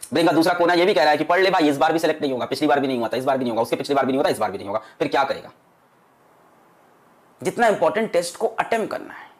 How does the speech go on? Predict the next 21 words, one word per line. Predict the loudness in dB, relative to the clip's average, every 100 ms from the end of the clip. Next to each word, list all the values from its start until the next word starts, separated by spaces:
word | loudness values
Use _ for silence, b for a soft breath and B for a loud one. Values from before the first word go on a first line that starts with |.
| _
that | -4 0
is | 0
more | -2 -6
important। | -10 -16 -20 -20 -20 -20 _ _ _ _ _ _ _ _ _ _ _ _ _ _ _ _ _ _ -20 -8 -2
जब | 2
आप | 2 0
attempt | 0 2 2 2
करते | 0 2
हो | 2
ना, | 4
तो | 2 0 2
आपको | 0 0 -4
feel | -4 0 4 6
होता | 4 2 2
है, | 2
आपकी | 0 -4
सच्चाई | -2 -4 0 2 4
आपके | 4 4 0
सामने | 0 0 0 0
आती | -2 -4 -8 -10
है | -12 -18